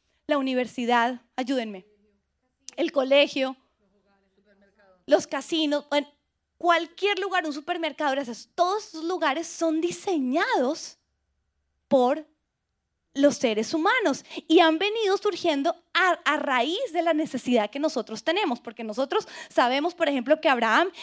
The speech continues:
y Sara no tenían supermercado, ¿no es cierto? Pero sí nos damos cuenta que a lo largo de toda la historia la iglesia está presente. Por lo tanto,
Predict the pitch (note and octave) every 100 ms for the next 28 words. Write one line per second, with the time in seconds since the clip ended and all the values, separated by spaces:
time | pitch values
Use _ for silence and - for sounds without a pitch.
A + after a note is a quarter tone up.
0 | - C#4+ - C4 D#4+ D4+ D#4 E4 F4 E4
1 | C4 G#3+ G3 G4+ F4+ - _ _ _ _
2 | _ _ _ _ _ - B3 C#4 C4 F4
3 | - - - - D4+ F#4 F#4 G4 A4 A4+
4 | A4 - G#4+ A4+ A4 F4+ D4 D4 E4 G4+
5 | - D#4 E4+ - D#4 C#4+ D#4+ D#4 A#3 F#3+
6 | C#4 F4+ D4+ - B3 B3+ - A#3+ - -
7 | A3+ G3+ - _ - C4 - D4+ C#4 -
8 | G#3+ _ - - - F4+ F4 - F4+ G#4
9 | G4+ F4